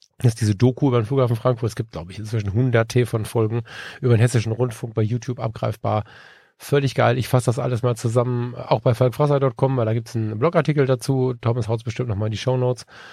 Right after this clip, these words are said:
Ähm, bei falkfrasser Punkt com lege ich sowohl die Bilder rein, als auch einen Link zu dieser Mittendrin-Serie,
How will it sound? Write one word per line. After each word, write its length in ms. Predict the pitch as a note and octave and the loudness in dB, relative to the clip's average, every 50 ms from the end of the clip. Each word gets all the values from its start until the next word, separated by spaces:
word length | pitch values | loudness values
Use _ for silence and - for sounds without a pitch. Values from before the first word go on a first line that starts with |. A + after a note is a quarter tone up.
| - - - - - - - _ - | -20 -20 -20 -20 -20 -20 -20 _ -6
Ähm, 460 | C3+ A#2 G#2+ G#2+ G#2+ G#2 G#2+ G#2+ G#2+ | -4 -2 -2 -2 -2 -4 -4 -4 -2
bei 100 | A2 G#2+ | -2 0
falkfrasser 460 | - A#2+ A2+ A2+ - B2+ A#2 A#2 A#2+ | 2 2 0 2 2 0 2 4 2
Punkt 160 | A#2 A#2 A2+ | 2 2 0
com 160 | - - A#2 | 0 0 2
lege 160 | A#2 A#2 A#2 G#2 | 2 2 0 -2
ich 80 | F#2+ | 0
sowohl 260 | - A#2+ G#2+ G#2+ A#2 | 0 0 2 2 2
die 80 | A#2 A#2 | 0 0
Bilder 380 | G#2 G2+ A#2+ B2+ D3 C#3 B2 A#2+ | 0 2 0 2 2 2 2 4
rein, 200 | A#2+ B2 C3 C3 | 2 2 2 0
als 260 | - B2 A#2+ - - | -2 -4 -4 -4 -2
auch 220 | - A#2 G#2 - | -4 -4 -4 -2
einen 140 | G2+ A2 A2+ | 0 2 4
Link 260 | A2 B2+ C#3+ C#3 - | 4 4 4 2 -4
zu 120 | - - A#2 | -4 -4 -2
dieser 180 | A2 G#2 A2 | 0 2 0
Mittendrin-Serie, 1000 | G#2+ A2+ C3 - C#3 A#2+ A2 A2+ B2+ C#3 B2+ B2+ C#3 C#3 C#3 C#3 C#3 C#3 C#3+ C3+ | 2 0 -2 -4 -4 -4 -2 0 -2 -2 0 0 0 0 0 0 0 0 0 -2